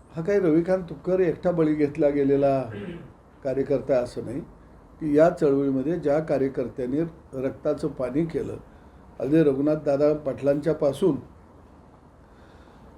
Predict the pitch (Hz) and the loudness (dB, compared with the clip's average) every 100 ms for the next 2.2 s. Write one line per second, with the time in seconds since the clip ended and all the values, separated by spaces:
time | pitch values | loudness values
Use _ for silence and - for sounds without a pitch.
0 | 139 143 165 170 165 147 160 156 160 160 | 0 8 8 8 2 0 2 2 2 0
1 | 160 165 165 160 143 156 156 160 160 143 | 2 0 0 -2 2 2 2 0 0 -2
2 | 139 160 | 0 -4